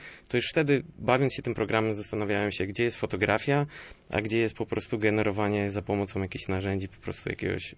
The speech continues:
obrazu. I wydaje mi się, że po prostu sztuczna inteligencja jest jakby kolejnym po prostu narzędziem w drabinie i która oczywiście umacnia na przykład i wzmacnia takie osoby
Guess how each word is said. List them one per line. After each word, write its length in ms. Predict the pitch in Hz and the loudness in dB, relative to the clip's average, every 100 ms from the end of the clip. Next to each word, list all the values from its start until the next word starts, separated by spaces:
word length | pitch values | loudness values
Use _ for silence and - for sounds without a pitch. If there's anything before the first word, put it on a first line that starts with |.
| - - | -8 -2
obrazu. 480 | 104 98 92 87 82 - - - | 0 2 2 0 -6 -12 -14 -8
I 280 | - 107 107 - | -2 0 -2 -4
wydaje 340 | 110 117 123 | 0 4 6
mi 100 | 135 | 6
się, 160 | 123 120 | 4 0
że 100 | 117 | 0
po 120 | - | -2
prostu 400 | 107 - 110 107 | -6 -4 -2 -2
sztuczna 320 | - 117 - | -2 -2 2
inteligencja 540 | 107 104 101 104 104 104 | 2 4 2 2 2 0
jest 120 | 95 | 0
jakby 220 | 98 98 | -2 -4
kolejnym 480 | - 110 107 107 101 - - | 0 4 4 4 0 -6 -10
po 60 | |
prostu 260 | - - 104 | -8 -4 0
narzędziem 540 | 104 98 101 101 120 - | 0 2 2 2 0 -2
w 80 | 101 | -2
drabinie 480 | 95 98 98 107 165 - - - - | 0 2 2 2 0 -2 -12 -12 -12
i 80 | 101 | -10
która 280 | - 131 127 | 2 6 6
oczywiście 460 | 127 123 135 - | 4 -2 0 2
umacnia 380 | 123 120 120 120 | 4 2 2 0
na 100 | 123 | 0
przykład 420 | - - 131 147 | -2 0 2 2
i 80 | - | 0
wzmacnia 420 | 107 98 113 - | -4 -2 -2 -2
takie 220 | 117 - 101 | -2 0 0
osoby 400 | - 101 120 | 0 0 0